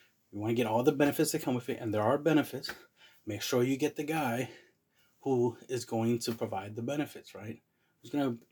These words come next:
give you the benefits of being a wife, and vice versa. You have to make sure you're beneficial, right? That means you gotta be a good worker, A K A a good wife.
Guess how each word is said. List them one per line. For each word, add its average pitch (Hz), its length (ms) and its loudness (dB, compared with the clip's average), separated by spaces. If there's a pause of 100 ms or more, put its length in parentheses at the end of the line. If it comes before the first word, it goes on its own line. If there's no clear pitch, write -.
(120)
give 110 240 0
you 110 100 0
the 101 100 -4
benefits 107 560 -4
of 107 180 -8
being 104 120 -2
a 92 80 -8
wife, - 300 -14 (340)
and 123 160 0
vice 110 200 4
versa. - 420 2 (280)
You 117 140 0
have 110 180 4
to - 120 -20
make 117 140 -2
sure 117 140 2
you're 151 320 8
beneficial, 107 800 -2 (420)
right? 113 240 -8
That 113 100 2
means 117 140 2
you 117 80 2
gotta 107 100 0
be 120 80 2
a 120 120 0
good 110 320 -4
worker, 127 480 0
A 110 140 0
K 107 180 -6
A 147 440 0 (380)
a 110 40 -4
good 107 220 -4
wife. 135 380 -6